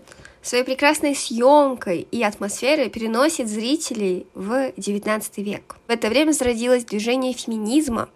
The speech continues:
Женщины начали уже долгую борьбу за равные права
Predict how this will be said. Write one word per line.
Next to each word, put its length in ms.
Женщины 360
начали 640
уже 480
долгую 380
борьбу 340
за 140
равные 340
права 500